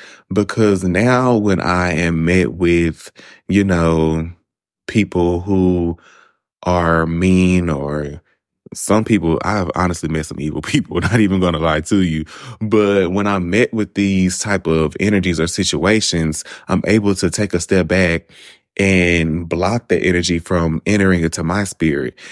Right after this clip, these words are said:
And I can move accordingly with them. And I can still show them grace and I can still show them kindness. I am a firm believer in killing people with kindness because at the end of the day, it's not for their sake, but it's more so for you. Because when it's all said and done,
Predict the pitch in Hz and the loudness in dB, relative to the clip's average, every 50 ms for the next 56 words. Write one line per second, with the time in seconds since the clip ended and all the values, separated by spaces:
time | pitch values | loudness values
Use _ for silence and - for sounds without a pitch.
0 | - - _ - 95 90 78 - - 95 95 95 90 - - 104 92 90 87 85 | -20 -12 _ -2 0 0 0 0 0 0 0 0 -2 -2 -2 0 0 2 2 0
1 | 85 85 87 95 107 110 95 87 73 - - - 120 123 123 110 87 82 82 78 | 0 2 4 4 4 4 2 0 -2 -2 0 2 2 2 2 2 2 2 0 0
2 | 73 78 78 76 78 - 71 64 64 65 65 - - - - - - 87 85 90 | 0 0 -2 -2 -2 -6 -8 -8 -8 -10 -12 -14 -18 -20 -16 -8 -4 -2 0 0
3 | 95 92 - 92 - - 104 101 98 - - 92 90 85 90 87 90 85 90 87 | 0 0 -2 -4 -2 2 2 2 2 2 2 2 2 2 0 0 0 -2 -2 0
4 | 82 87 87 - 85 78 85 87 - 85 80 - - 92 90 87 87 - - 87 | 0 0 -2 -2 -4 -4 -4 -4 -4 -6 -6 -2 0 0 0 0 0 -2 -2 0
5 | 87 82 85 80 76 76 - 104 104 107 98 80 73 76 73 - - - - - | -2 -2 -2 -4 -6 -6 -6 -4 -2 -2 -2 -2 -4 -6 -10 -12 -14 -16 -20 -20
6 | - - - - - - 101 120 135 117 - 110 107 95 92 87 85 - 101 107 | -20 -20 -20 -8 -4 -2 -2 0 0 0 2 2 2 2 2 0 0 0 0 0
7 | 113 110 104 92 85 90 98 104 101 92 87 80 85 82 - - 107 98 95 92 | 2 2 2 0 2 2 2 2 2 2 2 0 0 -2 -2 -2 0 0 0 0
8 | - - 90 - 87 82 82 78 - - - 98 95 87 82 82 80 90 87 87 | 0 -2 -2 0 0 0 -2 -4 -4 -6 -6 -4 -2 -2 -2 -4 -4 -6 -6 -4
9 | - 104 92 87 85 80 - - - - - - _ _ - - 107 92 - - | 0 2 2 2 2 0 -4 -10 -20 -20 -20 -20 _ _ 0 0 0 0 0 -2
10 | 104 107 101 98 90 90 82 92 101 107 95 87 98 92 - 92 101 110 131 135 | 0 0 0 0 0 0 2 2 2 2 2 2 0 0 0 -2 -2 0 -2 -4
11 | - - 98 90 85 80 80 80 80 - - - - _ - 78 76 80 92 113 | -4 0 0 2 2 2 0 -2 -4 -8 -14 -20 -20 _ -16 -8 -2 0 2 2
12 | 120 117 113 - - - 82 82 78 76 80 76 87 87 82 - - 101 92 - | 2 2 -2 -4 -4 -2 -2 -2 -2 -2 -2 0 0 2 2 0 -2 -6 -6 -4
13 | 101 104 120 135 135 - 120 107 107 - - 87 92 113 127 113 92 78 76 85 | -2 0 0 0 0 0 0 -2 0 0 0 -2 0 0 0 0 0 0 0 -2
14 | 95 - 113 104 98 92 92 87 85 87 - - 92 90 101 98 92 92 - 101 | 0 0 2 2 4 4 2 2 0 -4 -8 -6 -2 -2 0 0 0 -2 -2 -2
15 | 113 117 113 - - 101 98 95 90 87 85 92 101 110 107 92 90 87 85 85 | -2 -2 -2 0 0 0 2 0 0 0 0 0 0 2 2 0 0 -2 -4 -6